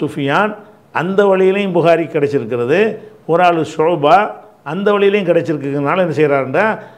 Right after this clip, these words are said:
அதை ரெண்டு ஹதீஸாவும் போடாம ஒரு வரியில சொல்லிடுறார். இதுதான், இது ஒரு ரூட்ல கிடைச்சிருச்சு. இந்த அஅமஷ் என்பவரை வந்து தொடர்கிறார். யாரு? ஷுபா தொடர்-, சுஃபியானை தொடர்கிறார். யார் வழியாக? அனில் அஅமஷி,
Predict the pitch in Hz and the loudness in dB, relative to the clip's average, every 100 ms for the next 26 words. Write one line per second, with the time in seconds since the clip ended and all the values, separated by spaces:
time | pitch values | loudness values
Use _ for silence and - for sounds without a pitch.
0 | - - 165 160 165 202 196 175 175 180 | -14 -4 0 2 0 0 2 2 0 0
1 | 180 180 143 147 151 139 151 214 247 - | 0 0 0 0 2 2 0 -2 -4 -10
2 | - _ - 165 165 165 190 233 220 208 | -20 _ -2 0 2 2 2 4 4 4
3 | 190 175 165 123 - - - 139 151 180 | 2 2 0 -2 -8 -20 -10 -6 -2 0
4 | 165 160 147 143 156 156 160 165 180 180 | 0 0 2 0 0 -2 0 0 2 0
5 | 151 180 147 - - - - 143 196 208 | 0 0 0 -4 -18 -20 -8 -4 -2 4
6 | 190 185 175 170 160 156 147 143 220 202 | 4 4 4 2 2 2 2 2 0 0
7 | 196 180 170 160 156 151 147 143 151 175 | -2 0 0 2 2 2 2 2 2 0
8 | 160 143 143 170 143 143 170 165 170 175 | 0 2 2 2 2 0 2 2 2 2
9 | 160 120 - - - 143 - 233 214 214 | 0 -2 -12 -20 -20 -10 -2 2 4 4
10 | 208 170 156 151 - 160 196 180 196 170 | 4 2 2 0 -2 -2 0 0 0 2
11 | 170 165 151 123 - - _ _ _ _ | 2 2 0 -2 -4 -20 _ _ _ _
12 | _ - 143 180 180 175 170 160 165 202 | _ -4 2 2 2 2 2 2 2 2
13 | 196 165 175 165 147 156 135 - 147 147 | 0 -4 -2 0 0 -2 -6 -4 -2 0
14 | 123 | -2